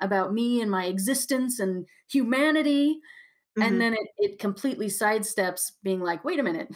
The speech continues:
Speaker 1: <laughs> something about that intrusive thought doesn't totally ring true." So this, this is why we're smiling, right? Is this is, what does it, what does it mean about me?
Speaker 2: Yeah.
Speaker 1: S-, and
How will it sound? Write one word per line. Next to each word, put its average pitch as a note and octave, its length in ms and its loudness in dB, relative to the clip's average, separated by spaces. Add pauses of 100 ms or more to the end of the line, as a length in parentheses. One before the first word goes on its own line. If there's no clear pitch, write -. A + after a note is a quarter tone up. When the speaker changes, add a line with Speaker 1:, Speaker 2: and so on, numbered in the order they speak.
(240)
Speaker 1:
<laughs> - 280 -16
something E4 420 -2
about A3 240 0
that G3+ 160 2
intrusive G#3 420 -2
thought G3 220 0
doesn't F#3 420 -2
totally B3 380 2
ring F#3 260 0
true." E3+ 500 -4 (520)
So A3 180 0
this, G#3+ 380 -2 (1000)
this G#3+ 240 0
is F#3 140 -4
why F3+ 140 0
we're E3 260 -2 (400)
smiling, F#3+ 420 0
right? F3+ 200 0
Is F#3+ 140 0
this G3 180 -6
is, F#3 160 -12
what G3+ 160 0
does A3+ 140 2
it, G#3 160 0
what G#3 120 0
does A#3 140 -2
it G#3+ 100 -2
mean G3+ 360 2
about E3+ 300 -2
me? D#3+ 240 -2 (840)
Speaker 2:
Yeah. F#3+ 80 -8 (120)
Speaker 1:
S-, - 120 -14
and B3 380 2